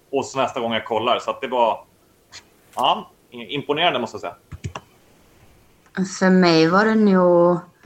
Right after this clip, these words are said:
Speaker 2: Kristianstads prestation mot Linköping. Ehm, det, jag, inför tänkte jag att det där blir en lika match. Det kommer vara tajt, det kommer vara svårspelat. Men den där matchen öppnade upp sig något otroligt. Och, eh,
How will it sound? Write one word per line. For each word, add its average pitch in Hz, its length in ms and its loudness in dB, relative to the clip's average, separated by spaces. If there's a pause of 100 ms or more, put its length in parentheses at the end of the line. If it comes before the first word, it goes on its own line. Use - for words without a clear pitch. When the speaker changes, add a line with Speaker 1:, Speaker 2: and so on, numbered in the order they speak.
(600)
Speaker 2:
Kristianstads 180 800 -2
prestation 180 680 -2
mot 165 140 -10
Linköping. 170 1000 -4 (360)
Ehm, 160 960 -2 (1500)
det, 190 460 0
jag, 196 240 4 (200)
inför 196 520 2
tänkte 202 440 -6
jag 170 160 4
att 160 80 -4
det 170 60 -6
där 180 220 2
blir 180 260 -2
en 170 140 -4
lika 202 360 -4
match. 214 440 -4
Det 180 80 -6
kommer 175 240 -6
vara 160 100 -2
tajt, 196 500 0
det 170 80 -6
kommer 175 260 -4
vara 160 580 0
svårspelat. 180 960 0 (560)
Men 185 280 0
den 180 120 2
där 175 140 2
matchen 202 320 -2
öppnade 180 320 -4
upp 175 160 -4
sig 175 220 -4
något 175 280 -8
otroligt. 170 760 -2
Och, 165 300 2
eh, 160 380 2